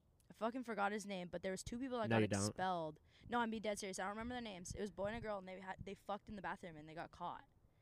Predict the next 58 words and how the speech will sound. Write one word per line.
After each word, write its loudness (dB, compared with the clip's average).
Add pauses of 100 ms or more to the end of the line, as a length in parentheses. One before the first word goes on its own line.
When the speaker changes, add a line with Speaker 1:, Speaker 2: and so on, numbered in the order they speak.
(460)
Speaker 1:
And -4
they -2
both -2
got, 0
like, -2 (380)
one -4
got 2
expelled, -4
one -6
got -6
suspended. -10 (380)
I -2
don't -2
know 0
why 2
Speaker 2:
The 10
Speaker 1:
one 6
Speaker 2:
girl 12
Speaker 1:
got 12
Speaker 2:
probably 12
Speaker 1:
expelled. 8
Speaker 2:
got -2 (100)
suspended, 6
Speaker 1:
Oh, 8
Speaker 2:
huh? 8
Speaker 1:
guaranteed. 2
Speaker 2:
The 10
guy 10
was 4
like, 0 (120)
they -2
were 0
like, 2
"If 4
you 2
just -2
put 8
it 6
in 0
her 8
pussy, 10
you 12
would 12
have 8
been 8
fine, 8
but 6
you 8
decided 4
to 6
put 12
it 2
in 0
the 6
ass. 8
You're 10
outta 10
here. 10